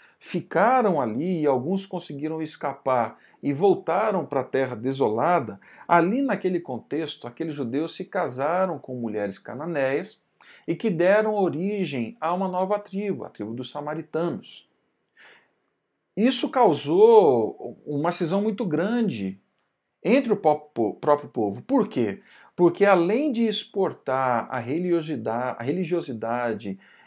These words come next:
e o Deus, os deuses da, da religião cananeia, é, existia uma briga, uma tensão pela posse da terra.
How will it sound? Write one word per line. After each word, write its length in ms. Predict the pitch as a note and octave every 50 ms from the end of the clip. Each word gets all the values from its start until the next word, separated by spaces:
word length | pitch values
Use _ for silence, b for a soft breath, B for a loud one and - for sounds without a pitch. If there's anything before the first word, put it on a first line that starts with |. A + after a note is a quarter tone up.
| b -
e 180 | D3 D3+ F3
o 80 | F#3 F3
Deus, 1000 | C3 A2+ A2+ A2+ C#3+ E3+ F#3+ G3 F#3+ D#3+ B2 G2 G2 - - - - - - _ _ _ _ _ -
os 160 | - A#2 G#2 G#2+
deuses 800 | A2+ B2+ D#3+ F#3+ G3 F3 C#3 G#2+ G2+ G2 F#2+ - - - - _ _ _ _ _ _ _ _ _
da, 460 | - - - - A#2 A2 G#2+ G#2 G2 -
da 160 | - A#2+ A#2+
religião 500 | B2 B2+ C3 B2+ A2+ G2+ A2+ B2 C#3 C#3
cananeia, 800 | C3 - C#3+ C#3 C#3 B2 A2 A#2 C#3 E3+ F3 E3 C#3 A2 G2+ - _ _ _ _ _ _ b b b b b b b b
é, 440 | - B2 B2 B2 B2 B2 B2 B2 B2 - F3+
existia 400 | F3+ E3+ F#3 F#3 - - G3 F#3+
uma 200 | G3 G3+ G#3 G3
briga, 760 | D#3+ B2+ A#2+ C3 D3+ F#3 G3+ G#3 F#3+ D3+ C3+ A#2+ A#2 B2 A#2+
uma 220 | C3 C#3+ D#3 D#3+
tensão 680 | E3 - G3 F#3+ E3+ - - - - D#3+ F3+ F#3+ F3 C3+
pela 240 | - D#3 D3 D3+ -
posse 460 | - - - F#3 A3 A#3+ - - G3+
da 120 | E3 C3+
terra. 500 | - - - B2+ B2 G2 F2+ - G2+ -